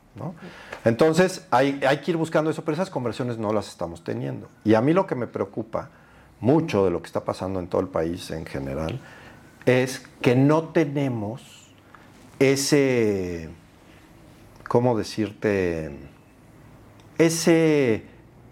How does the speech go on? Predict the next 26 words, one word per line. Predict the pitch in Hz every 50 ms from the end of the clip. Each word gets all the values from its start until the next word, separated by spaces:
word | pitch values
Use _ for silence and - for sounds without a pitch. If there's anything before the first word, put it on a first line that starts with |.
| - - - - - - - - - - - - - -
espacio | 135 127 - - - - - 143 135 - - 139
para | - 110 -
tener | - 110 107 110
estas | 107 - - - -
conversaciones. | - - - 69 62 - - - - - - - - - - - - -
Se | - - 147 156
han | 156 175 170
cerrado | - 180 165 139 143 131 131 131 120
los | 110 104 - -
espacios, | 104 - - - 139 135 139 139 - - 156 156 - -
el | 107 -
Congreso | - 90 90 95 107 107 - -
ya | 101 95 92
no | 95 92 87
acepta, | 82 - - - 139 139 - - - 139 127 - - - - - - -
la | - 104 98
sociedad | - 110 101 - 110 107 107
ya | 107 104 95
no | 95 95 98 104 110
habla, | 123 127 127 127 127 127 127 123 - - - _ -
estamos | - - - 135 131 139 139 139
peleando | - - 110 104 107 113 120 117 120 120 117 117 120 117 113 - - - - - _ _ -
por | 107 104 98 -
cosas | 120 113 - -
políticas, | - - - 95 98 104 120 135 139 139 139 - 127 - - - 127 120 120 120
por | - - 90 90